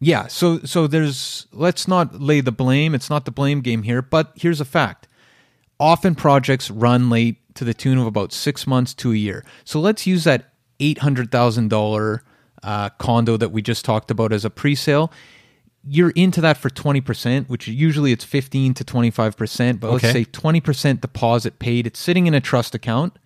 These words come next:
Speaker 2: That's a hundred and sixty thousand dollars.
Speaker 1: That's a hundred and sixty thousand dollars. Now, let's say it's a year behind schedule. Well,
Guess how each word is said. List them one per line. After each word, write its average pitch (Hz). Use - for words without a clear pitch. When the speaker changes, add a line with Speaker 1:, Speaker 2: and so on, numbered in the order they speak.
Speaker 2:
That's 117
a 117
hundred 131
and 123
sixty 123
thousand 98
dollars. 143
Speaker 1:
That's 143
a -
hundred 165
and 151
sixty 143
thousand 131
dollars. 113
Now, 147
let's 185
say 175
it's 143
a 135
year 123
behind 120
schedule. 113
Well, 208